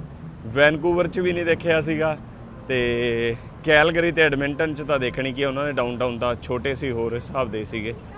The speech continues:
ਬਹੁਤ ਉੱਚੀਆਂ ਉੱਚੀਆਂ ਇਮਾਰਤਾਂ ਤੇ ਬਹੁਤ ਜ਼ਿਆਦਾ ਬਿਜ਼ੀ, ਟ੍ਰੈਫਿਕ ਵੀ। ਤੇ ਇੱਥੇ ਅਸੀਂ ਤੁਹਾਨੂੰ ਦੱਸ ਦਈਏ ਰੱਖਿਆ ਜੀ ਤਿੰਨ ਕੁ ਦਿਨ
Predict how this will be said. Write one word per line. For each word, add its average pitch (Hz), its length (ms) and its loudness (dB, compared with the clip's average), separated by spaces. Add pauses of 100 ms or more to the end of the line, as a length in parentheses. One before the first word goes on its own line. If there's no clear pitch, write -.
(680)
ਬਹੁਤ 190 280 4
ਉੱਚੀਆਂ 180 320 2
ਉੱਚੀਆਂ 170 280 2
ਇਮਾਰਤਾਂ 139 640 2 (420)
ਤੇ 120 520 0 (560)
ਬਹੁਤ 180 320 8
ਜ਼ਿਆਦਾ 160 240 8
ਬਿਜ਼ੀ, 120 400 -2 (280)
ਟ੍ਰੈਫਿਕ 147 400 4
ਵੀ। 110 200 -4 (1300)
ਤੇ 170 140 2 (220)
ਇੱਥੇ 226 380 6
ਅਸੀਂ 233 500 0 (220)
ਤੁਹਾਨੂੰ 175 280 2
ਦੱਸ 151 200 4
ਦਈਏ 170 240 2
ਰੱਖਿਆ 160 340 4
ਜੀ 165 580 0 (140)
ਤਿੰਨ 170 300 4
ਕੁ 160 80 2
ਦਿਨ 123 220 0